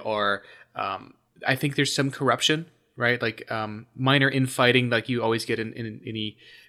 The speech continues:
bureaucratic organization, military organization. Uh, and also, the bureaucracy, um, creates these gaps that can be exploited by much smaller factions.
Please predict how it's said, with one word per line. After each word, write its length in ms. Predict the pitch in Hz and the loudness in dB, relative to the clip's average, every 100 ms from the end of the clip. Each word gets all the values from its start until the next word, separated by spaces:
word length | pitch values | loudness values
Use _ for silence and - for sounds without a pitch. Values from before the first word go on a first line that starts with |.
| - | -4
bureaucratic 560 | 127 120 - 123 113 | 0 0 0 0 0
organization, 680 | - 110 110 110 107 - 113 123 _ | -4 -6 -6 -6 -4 -6 -8 -14 _
military 360 | 123 117 113 110 | -10 -8 -8 -8
organization. 440 | 113 107 104 - 127 - - - | -10 -10 -10 -10 -14 -20 -20 -12
Uh, 280 | 110 104 104 - - _ _ | -6 -4 -4 -8 -18 _ _
and 180 | 139 131 | 0 0
also, 580 | - 139 - 156 143 143 _ _ _ - | 0 0 4 6 6 2 _ _ _ -4
the 100 | 127 | -2
bureaucracy, 760 | 120 120 147 151 - 127 - - | 4 4 4 2 0 0 0 -2
um, 400 | 117 113 113 - | 0 0 -4 -14
creates 360 | - - 131 127 | -8 0 2 2
these 200 | 131 113 | 0 0
gaps 380 | 123 113 139 - | 0 0 0 -4
that 100 | 117 | -6
can 120 | 123 | -6
be 100 | 120 | -6
exploited 520 | 113 - - 113 110 | -4 -6 -4 -4 -2
by 160 | 107 104 | -2 -2
much 200 | 107 - | -2 -4
smaller 560 | - 120 107 107 101 104 | -4 -4 -2 0 0 -2
factions. 680 | - 107 - - - - | -6 -6 -8 -10 -12 -14